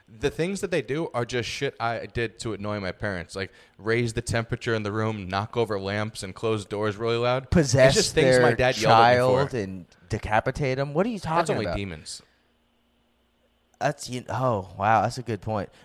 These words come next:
Speaker 2: But here's the thing. If the kid killed himself, I don't know. Sometimes it's, it's darker.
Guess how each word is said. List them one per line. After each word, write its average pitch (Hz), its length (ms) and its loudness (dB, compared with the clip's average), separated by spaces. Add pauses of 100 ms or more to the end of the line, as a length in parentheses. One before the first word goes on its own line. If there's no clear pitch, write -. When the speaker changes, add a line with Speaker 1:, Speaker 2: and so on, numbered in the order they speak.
(100)
Speaker 2:
But 143 200 0
here's 170 220 -2
the 160 60 -2
thing. 143 220 -2
If 120 160 -6
the 127 80 -6
kid 135 260 -2
killed 127 220 0
himself, 110 600 -2 (1120)
I 127 80 2
don't 113 140 0
know. 101 220 -4 (120)
Sometimes 135 340 -6
it's, 107 180 -10
it's 101 280 -10
darker. 92 500 -6